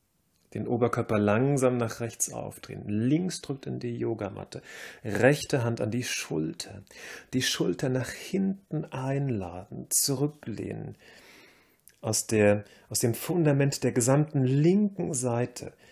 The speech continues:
das Herz entspannen und den rechten Arm vom Herz aus nach oben ziehen, über die Fingerspitzen nach oben wachsen. Strecken und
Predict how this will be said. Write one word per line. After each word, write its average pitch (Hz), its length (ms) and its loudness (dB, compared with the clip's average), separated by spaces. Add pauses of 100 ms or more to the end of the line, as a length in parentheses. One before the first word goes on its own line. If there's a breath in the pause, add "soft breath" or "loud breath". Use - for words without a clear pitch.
(200 loud breath)
das - 280 0
Herz 147 460 2
entspannen 101 640 -6
und 110 160 -6
den 113 120 2
rechten 127 520 0
Arm 110 380 -2
vom - 340 -2
Herz 131 540 -4
aus - 340 -6
nach 117 200 -6
oben - 600 -2
ziehen, - 520 -2
über - 120 -10
die 120 80 -6
Fingerspitzen - 840 -2
nach 123 200 -6
oben 110 520 -2
wachsen. - 480 -10 (1160)
Strecken 127 880 2
und 120 220 -4